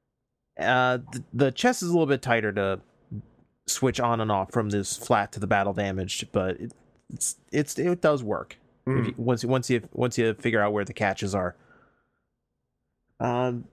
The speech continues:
Speaker 1: the ma-, the mace is nice. I like that the mace has, like, an actual chain link to it,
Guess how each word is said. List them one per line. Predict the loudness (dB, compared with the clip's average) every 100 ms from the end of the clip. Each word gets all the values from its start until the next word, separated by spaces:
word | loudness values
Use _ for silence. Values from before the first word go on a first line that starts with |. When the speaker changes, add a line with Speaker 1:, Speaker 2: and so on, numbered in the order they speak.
| -8
Speaker 1:
the | 0 2
ma-, | 2 0
the | 0 2
mace | 4 2 2
is | 0 2
nice. | 2 2
I | 2
like | 2 2 2 0
that | 0
the |
mace | 2 2 0
has, | 2 4 4 2 2
like, | 0 -2 _ _ _ _ _ _ _ _
an | 2
actual | 4 2 2 0
chain | 2 2 2 2 0
link | 0 -2 0
to | 2 2
it, | 0